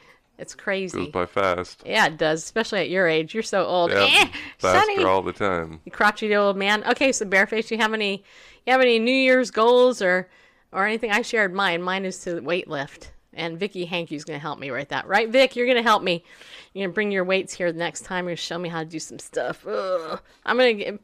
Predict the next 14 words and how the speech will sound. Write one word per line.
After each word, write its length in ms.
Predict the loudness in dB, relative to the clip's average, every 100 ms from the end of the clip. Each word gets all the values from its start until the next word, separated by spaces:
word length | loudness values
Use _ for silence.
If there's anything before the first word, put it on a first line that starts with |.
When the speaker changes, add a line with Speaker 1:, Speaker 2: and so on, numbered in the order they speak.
| -14
Speaker 1:
Vicky 460 | -2 0 4 4
has 260 | 6 6 4
some 380 | 0 -4 -6 -4
arms 480 | 4 6 6 2 -2
on 160 | -4 -2
her. 440 | 0 0 -2 -6
She 340 | -10 -4 -2 2
is 200 | 0 0 -10 _
buff. 540 | 4 4 4 -2 -12 -20 _ -20 _
She 160 | -4 -4
is 140 | -2
one 300 | 0 2 2
buff 320 | 2 0 -2 _
person. 520 | 0 2 0 -8 -14